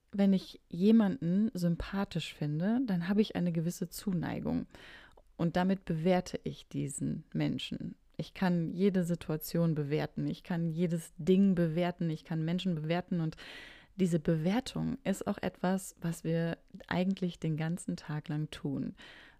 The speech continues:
Beobachtet euch mal selber, wann immer ihr einen Raum betretet oder einen Menschen kennenlernt oder ein Musikstück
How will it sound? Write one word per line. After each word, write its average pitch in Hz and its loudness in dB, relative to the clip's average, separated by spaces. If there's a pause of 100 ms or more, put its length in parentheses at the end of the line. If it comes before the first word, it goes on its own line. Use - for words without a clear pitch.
(120)
Beobachtet 233 4
euch 180 2
mal 156 2
selber, - -4 (100)
wann 190 2
immer 233 4
ihr 190 2
einen 170 2
Raum 165 0
betretet 151 -4
oder 165 -2
einen 165 -2
Menschen 208 0
kennenlernt 185 0
oder 165 0 (640)
ein 208 0
Musikstück 226 2